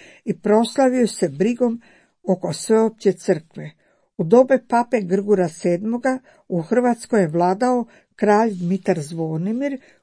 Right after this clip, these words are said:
koji je, stupivši na prijestolje tisuću sedamdeset pete godine, odmah poslao papi Grguru sedmom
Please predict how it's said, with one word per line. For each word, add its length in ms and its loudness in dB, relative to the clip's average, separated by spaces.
koji 300 4
je, 80 0
stupivši 680 -4
na 140 -4
prijestolje 800 -4
tisuću 380 -8
sedamdeset 720 0
pete 400 0
godine, 560 -6
odmah 400 0
poslao 580 0
papi 340 0
Grguru 480 -6
sedmom 680 -2